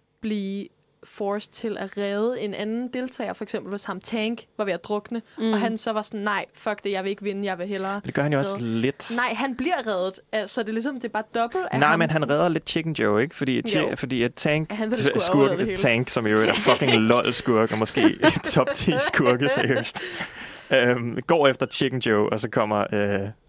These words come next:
Speaker 3: kommer Cody ind og redder ham, og så ender de i det der, øh, sådan klippevrag, halløj, hvor åbenbart folk er døde, <laughs>
Speaker 1: Ja.
Speaker 3: apparently.
Speaker 2: Den er faktisk lidt
Speaker 1: Det er
Speaker 2: dyster,
Speaker 1: lidt
Speaker 2: sådan,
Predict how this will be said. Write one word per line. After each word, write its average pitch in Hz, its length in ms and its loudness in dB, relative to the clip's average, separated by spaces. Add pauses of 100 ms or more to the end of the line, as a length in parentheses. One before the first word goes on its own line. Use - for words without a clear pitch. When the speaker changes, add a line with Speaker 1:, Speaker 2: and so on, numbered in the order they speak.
(260)
Speaker 3:
kommer 107 220 0
Cody 113 280 2
ind 104 160 0
og 104 80 0
redder 107 200 4
ham, 107 120 2
og 104 80 0
så - 80 0
ender 107 200 0
de 107 100 -4
i - 20 0
det 107 140 -4
der, 101 140 0 (140)
øh, - 80 -6 (260)
sådan - 240 -12
klippevrag, 107 1120 -4
halløj, 104 280 0 (580)
hvor 107 300 -2 (260)
åbenbart 120 380 2
folk 113 200 2
er 120 40 2
døde, 107 440 4
<laughs> - 360 -6
Speaker 1:
Ja. 175 140 0
Speaker 3:
apparently. 131 420 4 (100)
Speaker 2:
Den 214 100 2
er 208 60 2
faktisk - 340 -2
lidt 233 140 4
Speaker 1:
Det 202 80 -4
er 220 100 4
Speaker 2:
dyster, 202 200 -2
Speaker 1:
lidt 220 200 -8
Speaker 2:
sådan, 196 260 -6